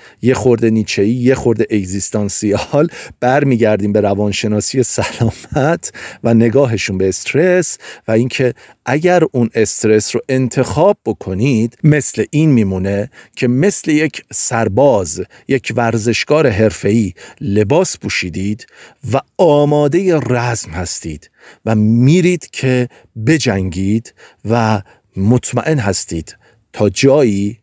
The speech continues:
حالا اگر سرباز باشید دیگه اینجوری میگه، مطمئن هستید که زنده بیرون میایید، چون شما آماده هستید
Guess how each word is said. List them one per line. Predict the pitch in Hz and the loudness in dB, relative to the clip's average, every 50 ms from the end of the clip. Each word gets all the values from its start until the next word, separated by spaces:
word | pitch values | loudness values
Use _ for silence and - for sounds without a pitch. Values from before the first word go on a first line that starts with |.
| _ _ | _ _
حالا | - 101 107 | -6 -4 -2
اگر | 104 107 101 113 107 | -2 0 0 0 -2
سرباز | 101 - - 101 95 98 90 107 107 107 92 98 | -2 -2 -4 -4 -2 0 0 2 2 2 0 0
باشید | 104 98 - - 120 113 | -2 -2 0 -2 -2 -4
دیگه | - 101 92 101 | -4 -4 -2 -2
اینجوری | 98 98 92 - 92 87 95 | -2 -2 -2 -4 -4 -4 -4
میگه، | 90 87 76 - 95 | -4 -6 -6 -6 -4
مطمئن | 95 101 131 139 - - - 131 117 131 139 135 | -2 0 2 0 0 0 -2 -2 0 0 0 0
هستید | 117 110 101 - - - 101 95 - | 2 0 0 0 -2 -2 -4 -4 -4
که | - - 101 95 92 - - - - _ | -4 -2 -2 -2 -2 -6 -12 -20 -20 _
زنده | - 95 92 107 117 117 110 104 110 113 143 160 | -12 -10 -4 0 2 2 4 4 2 2 2 0
بیرون | 143 120 107 101 98 95 92 | 2 0 0 0 0 -2 -2
میایید، | 92 95 95 92 95 90 92 92 92 101 107 - - - - - _ | -4 -4 -4 -4 -4 -4 -4 -4 -2 -2 -4 -4 -8 -14 -20 -20 _
چون | - - 131 123 | -2 0 0 0
شما | - - 127 117 120 120 117 - _ | 0 0 2 2 2 2 0 0 _
آماده | 131 127 123 123 123 120 123 120 120 120 156 175 | 2 4 4 4 4 4 4 2 2 2 2 0
هستید | 160 139 117 107 - - - 95 95 98 95 - - | 0 0 -2 -4 -4 -8 -8 -8 -6 -6 -8 -10 -14